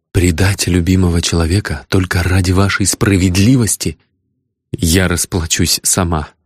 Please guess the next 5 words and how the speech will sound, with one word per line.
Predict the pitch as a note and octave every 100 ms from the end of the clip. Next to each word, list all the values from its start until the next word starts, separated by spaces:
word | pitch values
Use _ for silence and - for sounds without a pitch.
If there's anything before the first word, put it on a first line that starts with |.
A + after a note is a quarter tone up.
| _ _ -
Делайте, | F#2 C#3+ G#2+ F2 - E2+ D2
что | - -
хотите, | F#2 F2+ - - E2+
мне | D#2+ G2 G2+
безразлично". | F#2 E2+ E2+ E2 - - -